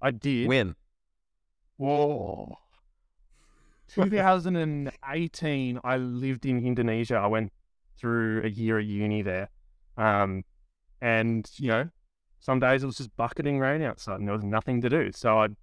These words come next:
Speaker 1: you know, set up the computer and chuck on an album and just cruise around, practice some racing stuff. I practiced my first trippy spin on the simulator. I mean, the boys actually, no, never mind.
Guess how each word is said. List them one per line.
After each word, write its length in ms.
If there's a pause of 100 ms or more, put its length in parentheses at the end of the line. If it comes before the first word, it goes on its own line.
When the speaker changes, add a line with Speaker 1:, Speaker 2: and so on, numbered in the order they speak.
(140)
Speaker 1:
you 100
know, 200
set 180
up 140
the 260
computer 460
and 200
chuck 240
on 120
an 100
album 400
and 100
just 200 (420)
cruise 300
around, 500 (380)
practice 320
some 180
racing 460
stuff. 320 (280)
I 60
practiced 420
my 100
first 320
trippy 300
spin 280
on 80
the 100
simulator. 640 (500)
I 80
mean, 180
the 80
boys 500
actually, 380 (300)
no, 100
never 180
mind. 280